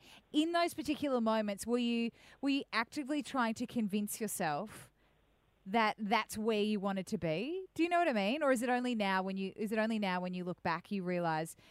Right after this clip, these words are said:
that you were kind of unsure of where you were or, or what you were actually trying to believe?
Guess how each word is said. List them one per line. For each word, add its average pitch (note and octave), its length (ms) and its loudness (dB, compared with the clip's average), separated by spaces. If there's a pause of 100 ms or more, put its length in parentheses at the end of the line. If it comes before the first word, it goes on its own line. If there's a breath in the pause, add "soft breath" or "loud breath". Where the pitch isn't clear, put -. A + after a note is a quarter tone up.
(120)
that G#3+ 100 -4
you G3+ 120 0
were G3 80 0
kind F#3 300 -2
of E3+ 100 -4 (360 soft breath)
unsure F#3 640 -2
of D#3+ 220 -4
where F#3 300 0
you F3+ 180 0
were E3 420 -2
or, F3 300 -2
or F3+ 280 0
what F3+ 240 -6
you F3 340 -6 (140)
were F3 200 -2
actually E3 580 -4 (180)
trying E3+ 380 -4
to F3 100 -8
believe? D#3 440 -6